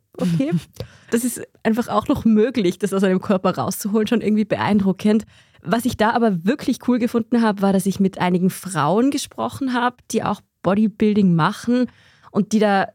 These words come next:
Speaker 1: für mich irgendwie interessante, coole, schon noch Körper- und gesundheitsbewusste Aspekte reingebracht haben und die auch gesagt haben, dass in der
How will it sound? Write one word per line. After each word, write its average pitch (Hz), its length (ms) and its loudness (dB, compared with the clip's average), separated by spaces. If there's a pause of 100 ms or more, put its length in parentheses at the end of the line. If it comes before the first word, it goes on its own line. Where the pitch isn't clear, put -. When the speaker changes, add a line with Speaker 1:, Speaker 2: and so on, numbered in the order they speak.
Speaker 1:
für - 200 -2
mich 208 320 2
irgendwie 185 460 -2 (320)
interessante, 202 880 0
coole, 208 840 0 (360)
schon 208 240 0
noch 196 300 0 (400)
Körper- 208 720 0
und 175 340 -2
gesundheitsbewusste 233 1000 0
Aspekte 202 500 -2
reingebracht 190 640 -2
haben 180 300 2 (380)
und - 180 -2
die 202 160 0
auch 185 220 0
gesagt 190 400 -4
haben, 190 220 0
dass 175 220 -4 (360)
in 247 140 2
der 226 200 2